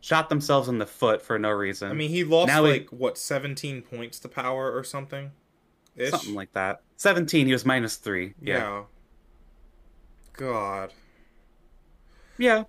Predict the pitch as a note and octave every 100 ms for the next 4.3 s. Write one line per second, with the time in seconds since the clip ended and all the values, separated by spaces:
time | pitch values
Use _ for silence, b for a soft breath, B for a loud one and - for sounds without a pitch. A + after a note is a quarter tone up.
0 | - D#3+ E3+ E3+ - B B B B B
1 | B _ - C3 F3 F3+ F#3 C3 B2+ A2+
2 | - - _ E3+ F3 G3 F3 D3+ C#3 D3
3 | D3+ F#3+ F3+ - E3+ C#3+ A#2+ A2+ G#2+ G#2+
4 | G2 F#2